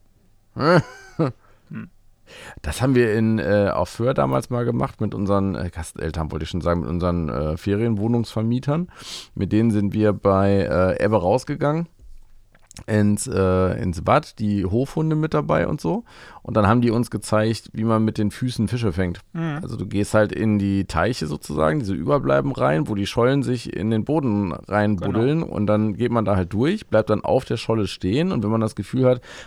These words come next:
Speaker 1: man kriegt einen elektrischen Schlag, äh, dann steht man auf einer drauf, nimmt die raus und schmeißt sie in den Eimer. Äh, die Hunde waren am erfolgreichsten dabei, äh, und, äh, ich hab, äh, dann nicht auf eine draufgetreten, sondern mir ist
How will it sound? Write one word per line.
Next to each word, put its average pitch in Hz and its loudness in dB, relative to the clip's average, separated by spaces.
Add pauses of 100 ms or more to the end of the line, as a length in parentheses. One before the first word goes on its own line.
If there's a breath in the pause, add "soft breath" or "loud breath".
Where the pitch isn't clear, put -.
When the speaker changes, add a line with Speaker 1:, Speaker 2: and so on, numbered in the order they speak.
Speaker 1:
man 98 -2
kriegt - -2
einen 110 2
elektrischen 117 0
Schlag, 123 4
äh, 131 4
dann 120 0
steht - -2
man 113 0
auf 107 0
einer 101 0
drauf, 165 0
nimmt 120 0
die 107 2
raus 104 2
und - -6
schmeißt 127 -2
sie 107 -2
in 98 -2
den - -6
Eimer. 123 0 (720 loud breath)
Äh, 101 2
die 98 2
Hunde 143 6
waren 110 6
am 110 2
erfolgreichsten 92 0
dabei, 90 2
äh, 110 2
und, 113 -4
äh, 104 -2
ich - -6
hab, - -2
äh, 117 2
dann 110 0 (200)
nicht 71 -8
auf - 2
eine 107 0
draufgetreten, 139 -2
sondern 110 2
mir 123 2
ist - -4